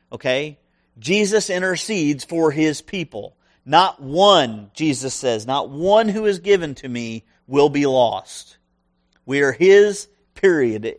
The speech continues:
It's irrevocable. Now, verse thirty-three, it's a little harder. Let me read that.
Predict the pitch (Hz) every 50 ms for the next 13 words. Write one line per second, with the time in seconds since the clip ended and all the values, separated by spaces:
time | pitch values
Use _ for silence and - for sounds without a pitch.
0 | _ - 131 127 120 - - _ _ _ - 143 135 131 139 143 139 127 120 -
1 | - 104 101 95 92 - _ _ _ _ _ _ _ _ _ _ _ _ _ _
2 | _ _ _ _ _ _ _ _ _ _ _ _ _ _ 135 147 151 127 107 101
3 | _ _ _ _ _ _ _ _ _ _ _ _ _ _ _ _ _ _ _ -
4 | - - _ _ _ _ _ _ _ _ _ _ _ _ _ _ _ _ _ _
5 | _ _ _ _ _ _ _ _ _ - 117 117 117 - - 151 147 160 175 170
6 | - 247 269 233 196 185 185 208 202 185 180 _ _ _ _ _ _ _ _ _
7 | _ _ _ _ _ _ _ _ _ _ _ _ _ _ _ 101 - - 120 123
8 | 156 180 185 214 202 190 156 117 98 - _ _ _ _ _ _ _ _ _ _
9 | _ _ _ _ _ _ _ _ _ _ _ _ _ _ _ _ _ _ _ _
10 | _ _ _ - 104 113 139 165 175 196 196 190 156 127 117 107 - - _ _